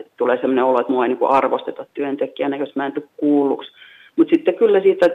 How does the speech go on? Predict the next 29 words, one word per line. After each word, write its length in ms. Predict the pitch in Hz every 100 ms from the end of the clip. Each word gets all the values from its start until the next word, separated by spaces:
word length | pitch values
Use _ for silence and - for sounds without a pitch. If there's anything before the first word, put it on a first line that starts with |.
| -
edellisestä 500 | - 175 160 156 151 -
tai 140 | 156
yhdestä 240 | 165 165
toisestakin 520 | 151 151 151 151 147 -
pomosta 400 | 143 143 143 151
niinku 220 | 139 135
näki 340 | 160 170 160 143
vaan 200 | 135 135
sen, 160 | 139 135
että 240 | 135 135
hänelle 400 | 139 135 135 135
ei 100 | 135
niinku 220 | 135 131
enää 340 | - 139 135 135
rahkeet 520 | 135 - - 135 -
riittänyt 500 | 135 127 - 127 131
siihen 360 | - 147 - -
työhön. 540 | 147 139 143 147 220 226 - - - -
Et 100 | 151
sit 160 | 165 -
tuli 220 | 160 151
semmoinen 320 | 175 160 147 139
asetelma, 640 | 143 143 143 139 139 139
että 260 | 143 156 143 _ _ _ _ _ _ -
ö, 120 | 135 131
oppii 280 | - - 170
niinku 200 | 160 165
tavallaan 480 | 175 165 160 156
niinku, 200 | 156 151